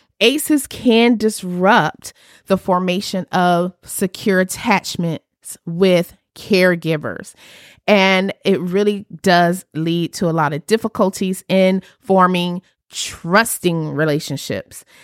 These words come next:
And again, it may result in issues with what we call attachment disorders, or just in general, difficulty in forming healthy relationships later in life. You think about dating, you think about marriage,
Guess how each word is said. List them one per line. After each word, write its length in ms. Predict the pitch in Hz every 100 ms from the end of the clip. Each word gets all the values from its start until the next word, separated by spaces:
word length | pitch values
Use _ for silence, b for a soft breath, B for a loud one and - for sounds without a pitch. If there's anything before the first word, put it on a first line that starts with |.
| b b
And 380 | - 190 180 185 - _
again, 440 | 180 185 214 277 190
it 80 |
may 240 | 175 190 196
result 420 | 190 165 160 -
in 140 | 180 -
issues 640 | 269 - 165 160 165 185 190
with 440 | 165 180 175 180 - _ _ _ -
what 200 | 170 -
we 140 | 214
call 260 | - 160 143
attachment 840 | 156 - - 180 165 - 120 -
disorders, 840 | - 160 - 185 233 220 147 - - B B B -
or 360 | 196 196 190
just 400 | 190 254 285 - _ -
in 180 | 202 202
general, 640 | 175 196 247 165 151 - b b _
difficulty 580 | - 233 254 254 233 226
in 220 | 190 180
forming 760 | 175 _ 180 196 214 208 190 185
healthy 480 | 196 - 180 185 185
relationships 720 | 170 165 175 175 170 170 -
later 280 | 165 156 143
in 140 | 151
life. 300 | 196 170 170
You 100 | 160
think 200 | - 156
about 300 | 160 143 -
dating, 460 | 202 202 208 202 196
you 100 | 180
think 200 | 175 160
about 240 | 160 143
marriage, 720 | 185 208 202 190 190 190 -